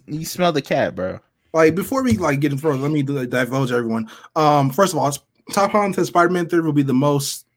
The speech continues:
Speaker 2: ambitious standalone superhero movie ever made. Um, that may be true or not. Don't know. Don't really care either. Um, also downplayed,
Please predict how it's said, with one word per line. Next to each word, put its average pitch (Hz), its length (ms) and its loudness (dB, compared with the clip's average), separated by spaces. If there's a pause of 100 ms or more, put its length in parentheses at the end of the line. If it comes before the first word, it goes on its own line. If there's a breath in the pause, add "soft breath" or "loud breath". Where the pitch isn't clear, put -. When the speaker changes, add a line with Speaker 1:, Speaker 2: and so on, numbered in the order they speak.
(240)
Speaker 2:
ambitious 175 440 2
standalone 156 400 2
superhero 143 480 0
movie 131 260 0
ever 127 160 -2
made. 120 400 -2 (440 soft breath)
Um, 127 580 -2
that 131 140 -2 (180)
may 135 160 -2
be 135 120 0
true 139 180 0
or 135 60 0
not. 123 260 -2
Don't 123 140 -2
know. 113 140 -4
Don't 117 160 -2
really 113 140 -6
care 110 180 -6
either. 104 200 -8 (320 loud breath)
Um, 135 480 2
also 202 280 6
downplayed, 180 600 2